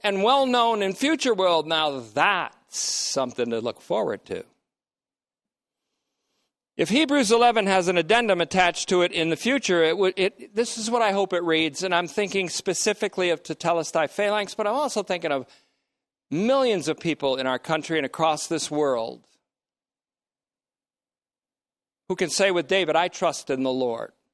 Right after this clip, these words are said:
I want this, I'd love to see this. I want to read this someday, or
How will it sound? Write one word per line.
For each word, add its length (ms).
I 80
want 240
this, 220
I'd 180
love 180
to 100
see 240
this. 340
I 60
want 180
to 60
read 360
this 260
someday, 680
or 260